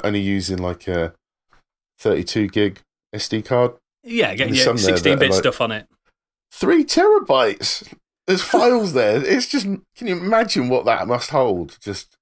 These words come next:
Speaker 1: every gaming system
Speaker 2: <laughs>
Speaker 1: ever. Uh, and all the roms and all the stuff on there, and it's really cool. But yeah, yeah, really cool website. Do check it out if you're interested in that. Um, you can get everything you need there.
Speaker 2: If
Speaker 1: Really
Speaker 2: you own
Speaker 1: cool.
Speaker 2: it physically,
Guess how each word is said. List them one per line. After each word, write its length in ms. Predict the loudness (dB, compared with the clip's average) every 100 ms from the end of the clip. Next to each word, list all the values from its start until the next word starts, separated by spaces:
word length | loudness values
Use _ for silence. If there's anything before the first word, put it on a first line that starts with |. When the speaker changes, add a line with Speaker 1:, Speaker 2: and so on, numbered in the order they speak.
| -10
Speaker 1:
every 300 | -8 -6 -6
gaming 480 | 0 0 0 -2 0
system 540 | 0 2 -2 -4 -8 -4
Speaker 2:
<laughs> 40 |
Speaker 1:
ever. 380 | -4 -2 -4 -6 _ _ -20 -20 -20 _ _ _ -4
Uh, 340 | -2 0 -2
and 80 | -2
all 100 | -2
the 80 | -2
roms 520 | -4 -4 -6 -6 -8
and 80 | -8
all 120 | -10
the 60 | -10
stuff 320 | -10 -12 -10
on 80 | -10
there, 220 | -6 -6
and 80 | -8
it's 180 | -12 -12
really 160 | -12
cool. 300 | -10 -10 -10 -14 -4
But 220 | -2 2
yeah, 180 | 4 4
yeah, 140 | 4
really 380 | 4 2 0 -2 -8 _
cool 200 | -6 -2
website. 560 | 0 -2 -2 -2 -2 -6
Do 100 | -12
check 260 | -12 -12
it 80 | -10
out 60 | -10
if 140 | -10
you're 60 | -14
interested 440 | -12 -12 -14 -16
in 60 | -12
that. 220 | -10 -12 -12
Um, 260 | -8 -8 -6
you 80 |
can 80 | -6
get 160 | -4 -4
everything 260 | -4 -6
you 80 | -6
need 260 | -6 -8 -10
there. 240 | -14 -14 _ _ _ _ _
Speaker 2:
If 100 | -6
Speaker 1:
Really 60 | 0
Speaker 2:
you 120 | 2
own 80 | 4
Speaker 1:
cool. 80 | 2
Speaker 2:
it 120 | -2 _
physically, 500 | _ -4 -4 -2